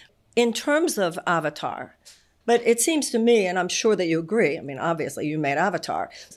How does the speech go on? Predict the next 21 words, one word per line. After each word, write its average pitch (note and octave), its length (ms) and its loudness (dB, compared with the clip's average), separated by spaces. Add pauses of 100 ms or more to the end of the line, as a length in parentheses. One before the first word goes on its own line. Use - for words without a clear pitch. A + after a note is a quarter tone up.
(260)
When B3 180 0
you B3 80 0
think D4 280 -6
of A3+ 100 -10
the G#3+ 80 -4
geniuses A3 720 -6
who, F#3+ 180 2 (200)
who A#3+ 120 -4
designed G#3+ 520 -2
Avatar, A#3+ 500 -4 (160)
obviously B3 500 -2
you G#3+ 120 -4
worked G#3 200 -4
with G3+ 120 -8
a G3+ 40 -4
lot F#3+ 140 -2
of G3 80 -6
scientists F#3+ 500 -6
and E3+ 120 -4
aeronautic F3+ 520 -4
engineers, E3+ 600 -6